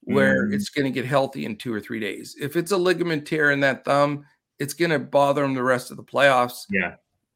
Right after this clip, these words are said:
Speaker 1: How much so, we'll see, but they'll wrap it and brace it and do all of that stuff. Really,
Speaker 2: Mm-hmm.
Speaker 1: an injury like that, he'll probably need surgery after the season, but y-, it's just a tolerance pain thing.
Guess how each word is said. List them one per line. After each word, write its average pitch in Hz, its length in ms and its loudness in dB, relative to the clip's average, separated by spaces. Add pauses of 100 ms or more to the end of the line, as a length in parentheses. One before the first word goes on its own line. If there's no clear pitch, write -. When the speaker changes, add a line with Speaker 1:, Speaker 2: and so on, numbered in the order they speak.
Speaker 1:
How 170 260 6
much 165 420 2
so, 165 260 2
we'll 147 340 -6
see, 143 460 -6
but 127 260 -12
they'll 135 280 -4
wrap 135 400 -2
it 117 100 -14
and 123 140 -14
brace 127 400 -8
it 131 120 -14
and 120 120 -18
do 120 160 -6
all 110 180 -4
of 107 100 -14
that 123 280 -2
stuff. 113 300 -6 (420)
Really, 247 260 2
Speaker 2:
Mm-hmm. 190 200 0
Speaker 1:
an 170 120 -4
injury 208 380 -2
like 165 280 0
that, 160 400 2
he'll 147 160 -8
probably 156 380 -4
need 147 220 -8
surgery 151 440 -6
after 135 260 -2
the 120 80 -14
season, 160 520 -10
but 143 320 0 (560)
y-, - 240 -20
it's 143 180 -12
just - 460 -8
a 143 80 -4
tolerance 156 600 -4
pain 120 400 -8
thing. 107 300 -14